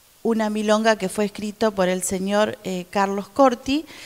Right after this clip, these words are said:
eh, hace varios años cuando se cumplió el centenario de la declaración de Maipú como cabeza de partido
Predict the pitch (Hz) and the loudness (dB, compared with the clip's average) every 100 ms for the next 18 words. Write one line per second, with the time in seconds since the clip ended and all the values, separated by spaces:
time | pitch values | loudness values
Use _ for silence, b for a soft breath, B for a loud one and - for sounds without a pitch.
0 | B B - 190 185 185 - 214 196 - | B B -8 -4 -2 -2 0 0 0 0
1 | 254 254 - 196 202 214 196 208 - 240 | 0 0 -4 -4 2 4 4 0 0 2
2 | 214 208 214 214 190 196 196 196 - 202 | 2 0 -2 -2 -2 -2 -4 -6 -4 -6
3 | 202 220 220 226 B B B 214 208 - | -2 0 2 0 B B B 0 0 2
4 | 262 254 262 247 247 233 247 262 214 196 | 2 2 0 2 2 2 2 2 2 0
5 | 196 190 185 196 196 190 233 233 240 240 | 0 -2 -4 -2 -2 0 0 2 2 2
6 | 233 233 240 233 233 208 196 190 196 214 | 0 0 0 0 -2 -2 -2 -2 -2 0
7 | 202 202 233 233 294 277 277 | 0 2 0 0 0 2 2